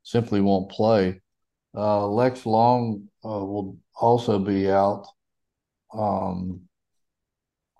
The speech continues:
I was looking for my injury list here. Um,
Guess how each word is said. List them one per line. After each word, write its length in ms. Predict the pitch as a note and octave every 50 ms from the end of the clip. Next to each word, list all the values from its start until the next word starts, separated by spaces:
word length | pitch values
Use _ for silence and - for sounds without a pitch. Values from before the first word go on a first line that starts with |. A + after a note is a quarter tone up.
| _ _ _ _ _ _ _ _ _ _ _ _
I 60 | A#2+
was 120 | A2 - -
looking 300 | A2 G#2 - - G#2 G#2
for 140 | - G2+
my 260 | G2+ G2 G2 G2 F#2+ G2
injury 380 | G#2+ G#2+ G#2 G#2 G#2 F#2+ F#2
list 380 | F#2 F#2+ G2+ G2 G2 G2+ - -
here. 380 | G#2+ G2+ G2 G2 F#2+ F#2+ - - _ _ _ _ _ _ _ _ _ _ _ _ _ _ _
Um, 600 | G#2+ A2 G#2+ G2+ F#2+ F#2+ F#2+ F#2 F#2+ - - -